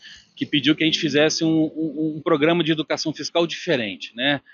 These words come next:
O grande diferencial desse programa é que a gente consegue premiar o I C M S e o I S S. A gente sabe que o I S S é competência municipal e o I C M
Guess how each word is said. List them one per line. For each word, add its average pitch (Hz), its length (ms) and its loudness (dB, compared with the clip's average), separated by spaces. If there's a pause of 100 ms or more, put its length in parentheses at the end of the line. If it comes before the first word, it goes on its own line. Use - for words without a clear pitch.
(160)
O - 60 -20
grande 196 200 2
diferencial 175 420 0
desse 151 120 -6
programa 160 400 -2
é 160 40 -8
que - 80 -8
a 165 40 -2
gente - 120 -10
consegue 147 360 -2
premiar 120 560 0
o 117 140 -2
I 135 80 -2
C - 160 -2
M 170 340 2
S 160 540 0 (340)
e 160 80 4
o 175 60 6
I 175 80 2
S 165 340 0
S. 95 380 -6
A - 20 -10
gente 127 140 -10
sabe 156 220 0
que - 80 -2
o 175 40 4
I 160 60 4
S 151 260 0
S 127 300 0
é 127 60 -10
competência 127 520 -8
municipal 147 720 -2 (480)
e 185 40 0
o 190 40 2
I 190 100 2
C - 160 -2
M 147 540 2